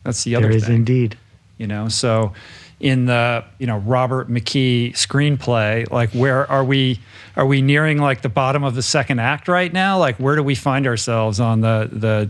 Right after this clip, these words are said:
Speaker 1: doomsday timeline?
Speaker 2: Yeah, no, we've, the inciting incident has already come and gone.
Speaker 1: Right. Well,
Speaker 2: And
Speaker 1: that was, that's page ten.
Speaker 2: Yeah,
Speaker 1: So
Speaker 2: exactly.
Speaker 1: we're well past that.
Speaker 2: Exactly. You know, I think it's worth reminding ourselves that we're all gonna die. Americans don't like to acknowledge this, but we're all gonna die.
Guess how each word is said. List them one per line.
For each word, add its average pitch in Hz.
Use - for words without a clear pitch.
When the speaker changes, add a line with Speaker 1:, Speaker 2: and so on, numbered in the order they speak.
Speaker 1:
doomsday 113
timeline? 104
Speaker 2:
Yeah, 139
no, 135
we've, 123
the 139
inciting 160
incident 117
has 104
already 117
come 113
and 113
gone. 104
Speaker 1:
Right. 107
Well, 117
Speaker 2:
And 117
Speaker 1:
that 139
was, 131
that's 151
page 107
ten. 98
Speaker 2:
Yeah, 107
Speaker 1:
So -
Speaker 2:
exactly. 127
Speaker 1:
we're 127
well 135
past 110
that. 104
Speaker 2:
Exactly. 120
You 170
know, 180
I 170
think 208
it's 151
worth 160
reminding 123
ourselves 107
that 120
we're 120
all 113
gonna 104
die. 87
Americans 131
don't 131
like 117
to 117
acknowledge 110
this, 160
but -
we're 113
all 107
gonna 98
die. 90